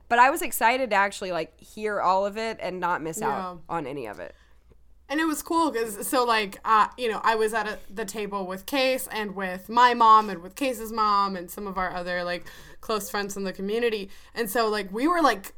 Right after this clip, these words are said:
Speaker 2: kinda whispering to each other as we heard n-, newer things or things that we didn't know before. And we were like, "Did you know that? Oh my gosh." Like, and it
Speaker 1: Yeah.
Speaker 2: felt like, like, intense commentary, too.
Speaker 1: Oh, yeah.
Speaker 2: Like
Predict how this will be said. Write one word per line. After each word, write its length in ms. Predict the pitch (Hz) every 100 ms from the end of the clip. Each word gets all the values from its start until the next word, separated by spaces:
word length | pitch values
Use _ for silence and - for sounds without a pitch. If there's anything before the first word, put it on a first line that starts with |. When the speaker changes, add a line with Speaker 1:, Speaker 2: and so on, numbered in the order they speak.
| -
Speaker 2:
kinda 360 | - 240 214
whispering 800 | 190 208 - - 233 220 226 226
to 260 | - 220 220
each 220 | 220 -
other 180 | 208 226
as 320 | 196 208 208
we 220 | 214 226
heard 340 | 190 214 220 214
n-, 300 | 185 202 202
newer 320 | 220 214 208
things 280 | 196 196 220
or 60 |
things 240 | 196 208 196
that 120 | 190
we 120 | 196
didn't 340 | 196 190 196 185
know 160 | 180
before. 460 | 185 196 - 175 202
And 100 | 220
we 80 | 208
were 80 | 208
like, 160 | 202 - -
"Did 200 | - -
you 160 | 311 339
know 180 | - -
that? 240 | 254 392 392 - -
Oh 120 | 302
my 140 | 311 -
gosh." 280 | - 254 233
Like, 120 | 226 - -
and 120 | 269
it 100 | 262
Speaker 1:
Yeah. 80 | 233
Speaker 2:
felt 200 | 285 349
like, 200 | 370 277 - -
like, 420 | - 277 247 - - - - - -
intense 640 | 302 269 - 240 254 196 -
commentary, 880 | 208 214 208 196 202 170 143 170
too. 220 | - 196 180
Speaker 1:
Oh, 260 | 214 233
yeah. 100 | 240 285
Speaker 2:
Like 500 | - 339 - 453